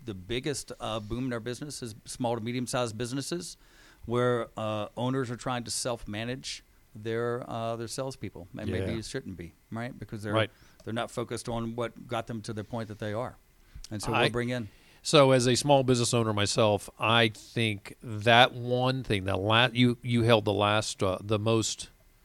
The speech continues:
Speaker 2: important one to, to the last. And I was not up until two forty, but you think I am. <laughs> Um, but I, I think it's a really great point. As a, a small business owner is, uh, some of 'em are really good at sales. Let's be honest. Some of them,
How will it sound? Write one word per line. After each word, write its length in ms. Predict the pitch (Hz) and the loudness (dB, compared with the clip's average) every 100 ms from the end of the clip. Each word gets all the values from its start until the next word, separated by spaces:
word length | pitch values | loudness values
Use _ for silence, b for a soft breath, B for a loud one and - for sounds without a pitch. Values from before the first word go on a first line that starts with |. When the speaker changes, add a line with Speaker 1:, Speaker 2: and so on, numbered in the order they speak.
| b b b b _ - | b b b b _ -12
Speaker 2:
important 440 | 107 107 120 110 110 | -4 2 2 2 0
one 220 | 104 98 | 0 0
to, 260 | - 98 98 | -2 -2 -2
to 160 | 110 | -4
the 80 | 95 | -2
last. 380 | 98 107 98 - B B B B | 0 0 0 -4 B B B B
And 160 | 120 113 - | -4 -4 -4
I 160 | 92 | -4
was 180 | 98 98 | -2 0
not 140 | 101 98 | 0 0
up 80 | 104 | -2
until 220 | 101 95 | -4 -6
two 180 | - 98 | -4 -6
forty, 320 | - 95 101 | -2 -2 -2
but 160 | 98 98 | -4 -6
you 100 | 95 | -4
think 220 | 113 107 | -4 0
I 60 | 127 | 0
am. 160 | 123 - | 0 -4
<laughs> 400 | - - - 123 | -12 -18 -2 6
Um, 440 | 127 123 120 110 | 10 10 10 8
but 160 | 147 135 | 10 10
I, 240 | 131 160 - | 10 6 6
I 100 | 143 | 4
think 160 | 180 160 | 6 4
it's 120 | 147 | 4
a 60 | 135 | 6
really 220 | 143 127 | 8 8
great 200 | 123 107 | 6 4
point. 260 | 123 101 101 | 2 2 2
As 160 | 104 | 2
a, 140 | 110 104 - | 2 0 0
a 200 | 113 104 | 0 0
small 440 | - 123 120 143 | -2 0 4 4
business 540 | 135 117 131 113 107 113 | 2 2 2 2 -2 0
owner 640 | 107 104 101 95 92 98 _ _ _ - | 2 2 0 0 -2 -6 _ _ _ -6
is, 580 | 113 107 101 98 92 | 2 4 4 2 0
uh, 160 | 107 101 | 2 2
some 260 | - 151 175 | 2 0 0
of 80 | |
'em 80 | 123 | -2
are 40 | 98 | 0
really 240 | 101 98 | 0 0
good 120 | 98 | -2
at 60 | 90 | -4
sales. 320 | - 82 - | -8 -8 -6
Let's 100 | 104 | -4
be 160 | 101 95 | -2 -2
honest. 260 | 80 - - | -4 -6 0
Some 200 | 156 143 | 0 0
of 80 | 120 | 0
them, 300 | 104 95 | -2 -4